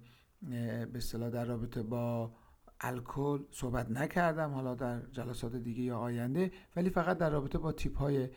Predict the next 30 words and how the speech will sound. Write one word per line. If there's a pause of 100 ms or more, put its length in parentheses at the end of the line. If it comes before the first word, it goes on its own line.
(240)
شخصیتی (340)
که، (320)
اه،
کسایی
که
مشروب
می‌خورن
و
یا
شروع
می‌کنن
به
مشروب
که
داره
چه
تیپ‌های
شخصیتی
هستن
از
ابتدا
تا (360)
آخرش
رو
صحبت
خواستم
بکنم. (560)
از
این
رو